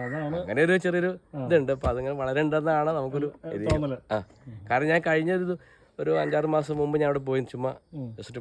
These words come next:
Speaker 2: പഴയ കാല ഓർമ്മകൾക്ക് ചുമ്മാ
Speaker 1: ഉം.
Speaker 2: ഒന്ന് just ഒന്ന് അവിടെ പോയതാ.
Speaker 1: ഉം.
Speaker 2: അവിടെയാണ് നമ്മുടെ ചെറുപ്പത്തിലെ എല്ലാ
Speaker 1: ഉം.
Speaker 2: കളികളും.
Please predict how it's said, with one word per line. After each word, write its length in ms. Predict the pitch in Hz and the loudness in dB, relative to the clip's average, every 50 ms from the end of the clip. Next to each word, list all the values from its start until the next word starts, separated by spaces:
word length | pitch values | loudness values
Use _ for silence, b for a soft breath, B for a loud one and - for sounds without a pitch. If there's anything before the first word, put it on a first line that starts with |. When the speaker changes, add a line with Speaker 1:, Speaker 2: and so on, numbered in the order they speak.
| - | -2
Speaker 2:
പഴയ 180 | 117 107 113 131 139 | 2 4 6 6 6
കാല 140 | 135 135 143 143 135 | 6 6 4 4 4
ഓർമ്മകൾക്ക് 420 | 131 131 131 131 131 135 127 135 120 | 2 2 0 0 0 0 -2 -2 -2
ചുമ്മാ 140 | 123 120 123 139 | -2 0 2 4
Speaker 1:
ഉം. 40 | 156 | 4
Speaker 2:
ഒന്ന് 120 | 151 156 151 - - | 4 4 2 0 -2
just 220 | 139 135 - - 160 | -4 -6 -4 -2 -2
ഒന്ന് 120 | 170 160 | 0 2
അവിടെ 100 | 151 151 139 | 2 2 2
പോയതാ. 220 | 135 123 110 98 - - - 120 | 2 2 2 0 -4 -6 -12 -14
Speaker 1:
ഉം. 120 | 110 101 107 113 b b b b _ - - | -14 -16 -18 -20 b b b b _ -12 -8
Speaker 2:
അവിടെയാണ് 300 | 98 107 123 135 135 139 139 139 | -4 -2 0 0 0 0 0 -2
നമ്മുടെ 260 | 127 123 127 131 139 131 - | -2 -2 0 0 0 0 -2
ചെറുപ്പത്തിലെ 520 | 120 110 107 - - 131 120 - - 151 139 131 | -4 -4 -4 -4 -6 -6 -6 -2 0 2 2 2
എല്ലാ 240 | 127 131 139 151 156 151 - _ - 143 | 2 0 0 0 0 -2 -4 _ -12 -10
Speaker 1:
ഉം. 100 | 127 120 110 | -10 -8 -4
Speaker 2:
കളികളും. 320 | 120 113 110 107 98 107 | -2 -2 0 0 -2 -4